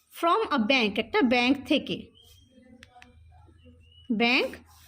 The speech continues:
by, এখানে we আছে তাহলে হবে us, we আছে তাহলে us হয়ে যাবে। তাহলে "Money will be borrowed from a bank by us"। এবার future perfect tense,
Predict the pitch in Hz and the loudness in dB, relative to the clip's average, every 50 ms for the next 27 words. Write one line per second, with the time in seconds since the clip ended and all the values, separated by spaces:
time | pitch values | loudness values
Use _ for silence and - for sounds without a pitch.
0 | - 190 220 220 220 240 285 427 587 554 - - - - - - - - _ _ | -4 -2 -2 0 0 0 0 0 0 -2 -4 -16 -20 -20 -20 -20 -20 -20 _ _
1 | _ - - _ - 294 247 294 311 311 320 262 233 277 285 320 320 294 254 - | _ -20 -20 _ -6 -4 -2 0 2 4 4 4 4 4 4 4 4 2 2 2
2 | 415 494 - 254 226 226 226 220 214 233 392 - - - 202 220 214 208 190 196 | 0 2 2 4 2 2 2 2 0 0 -2 -2 -2 -4 -2 -2 -2 -2 -4 -4
3 | - - - - - _ - - - - - - - - _ _ _ _ - 247 | -6 -10 -12 -14 -18 _ -20 -20 -20 -20 -20 -20 -20 -20 _ _ _ _ -4 0
4 | 254 277 294 285 277 269 277 392 370 294 226 220 208 - 208 202 202 - - 196 | 2 4 4 4 2 2 0 0 2 2 2 0 0 0 -2 -4 -4 -4 -4 -2
5 | 185 185 190 190 196 226 220 214 214 233 254 277 330 403 381 320 294 285 262 226 | -2 -2 -2 -2 -2 -2 0 0 0 2 2 2 4 4 4 4 6 4 4 4
6 | 254 262 233 233 240 262 294 359 392 277 - - 277 247 240 247 240 214 214 269 | 4 2 2 2 2 2 2 2 0 -2 -2 0 0 2 2 2 0 0 0 0
7 | 262 254 285 480 - - - - - - _ - 214 208 202 220 453 640 - 226 | 0 2 0 -2 -4 -8 -18 -20 -20 -14 _ -4 -2 -2 0 0 0 0 0 -2
8 | 190 135 - - - - - - - - - - - - - - - _ _ - | -6 -6 -8 -10 -14 -14 -18 -20 -20 -20 -20 -20 -20 -20 -20 -20 -20 _ _ 0
9 | 262 277 311 - - - 320 349 370 285 370 427 427 - - 320 277 269 269 - | 2 2 2 2 2 2 2 2 2 2 2 0 0 0 0 -2 -2 -2 0 0
10 | 339 339 - - - 208 170 - | 0 0 0 0 -2 -2 -2 -2